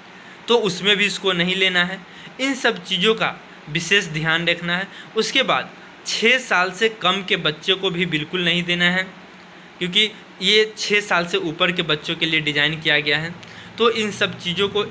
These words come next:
स्पेशली आप इसको यूज़ कर सकते हैं। ये जो अभी हम आपको बताएं, आप लोग के एजुकेशन पर्पस के through बताएं, जिससे कि आपका बिजनेस बेहतर से बेहतर हो सकता है और आप सेफ शॉप में एक नई ऊंचाइयों को पा सकते हैं।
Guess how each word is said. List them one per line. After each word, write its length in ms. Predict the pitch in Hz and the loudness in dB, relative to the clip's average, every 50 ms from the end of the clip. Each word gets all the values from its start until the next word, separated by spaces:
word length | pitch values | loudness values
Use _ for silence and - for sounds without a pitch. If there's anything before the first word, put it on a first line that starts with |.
| - 220 | -4 -4
स्पेशली 580 | - - - - 170 170 175 - 185 202 226 233 - - - - - - - - - - - - - - - - - - - - - - - - - - - | -4 -2 0 0 0 0 0 0 0 0 -2 -2 -6 -14 -18 -20 -20 -20 -20 -20 -20 -20 -18 -18 -18 -18 -18 -18 -18 -18 -18 -20 -20 -20 -20 -20 -14 -4 -2
आप 200 | 165 170 170 - | -2 -2 0 -2
इसको 300 | 185 180 - - - 190 185 185 175 170 160 151 180 | -4 -4 -2 2 4 4 6 6 6 6 4 4 2
यूज़ 280 | 165 185 202 196 - - | 2 0 0 0 0 2
कर 120 | 190 190 175 | 2 2 2
सकते 300 | - 202 185 - - 202 | 2 -2 -4 -2 -2 -2
हैं। 180 | 208 220 233 - - - - - - - - - - - | -2 -2 -6 -8 -12 -18 -20 -20 -20 -20 -20 -18 -8 -2
ये 180 | 170 202 220 226 | 2 4 4 4
जो 160 | 220 196 214 208 | 4 2 0 -2
अभी 160 | 190 185 196 | -2 -2 -4
हम 120 | 196 196 | -2 -2
आपको 260 | 190 185 185 - 196 | -2 -2 -2 -4 -2
बताएं, 360 | 180 190 185 180 185 180 190 196 | 0 0 0 2 0 0 0 -2
आप 280 | 180 151 156 156 156 180 | -4 -6 -8 -8 -4 -4
लोग 200 | 175 175 175 180 | -4 -2 -2 -2
के 140 | 185 180 180 180 | -4 -6 -4 -6
एजुकेशन 540 | 165 151 151 156 156 160 156 - 190 185 180 | -6 -6 -8 -8 -8 -8 -6 -6 -8 -8 -6
पर्पस 360 | 175 160 156 180 180 175 - - | -8 -8 -6 -6 -8 -8 -6 -6
के 80 | 185 190 175 175 170 | -4 -4 -4 -4 -6
through 440 | 175 - - - - - 170 180 | -8 -12 -18 -16 -8 -4 -2 0
बताएं, 340 | 170 175 175 175 170 175 175 156 | 0 0 2 2 0 0 0 -2
जिससे 240 | 165 156 - 185 | -6 -6 -6 -6
कि 100 | 170 175 180 | -4 -4 -2
आपका 300 | 151 156 156 - 175 156 | -2 -4 -2 -2 -2 -2
बिजनेस 420 | 151 147 156 156 165 185 185 180 - 147 139 | -2 -4 -6 -4 -4 -4 -4 -6 -10 -6 -4
बेहतर 300 | 147 147 151 156 180 175 | -4 -4 -2 0 -2 -2
से 160 | 175 175 170 | -2 -2 -2
बेहतर 320 | 151 147 151 151 156 175 170 | -2 0 -2 0 0 -2 -2
हो 100 | 170 165 | -2 -2
सकता 320 | 165 185 175 175 - 185 | -4 -6 -6 -2 -2 0
है 140 | 170 147 - - - - - - | 0 0 -4 -8 -14 -16 -10 -4
और 60 | 160 | -2
आप 140 | 165 165 165 | -2 -2 -4
सेफ 280 | - - 185 185 180 180 | -4 -4 -4 -4 -4 -4
शॉप 180 | - 185 170 175 | -4 -4 -4 -4
में 100 | 175 165 | -8 -8
एक 180 | - 175 165 165 | -8 -8 -8 -6
नई 220 | 151 156 165 175 175 | -4 -2 0 0 0
ऊंचाइयों 440 | 180 175 147 - 156 143 143 151 151 | -2 -4 -4 -4 -4 -2 -2 -4 -4
को 120 | 151 151 143 | -6 -6 -6
पा 140 | - 127 127 | -6 -8 -10
सकते 300 | - 139 127 - - 135 | -10 -14 -16 -18 -18 -18
हैं। 160 | 135 131 131 | -18 -18 -20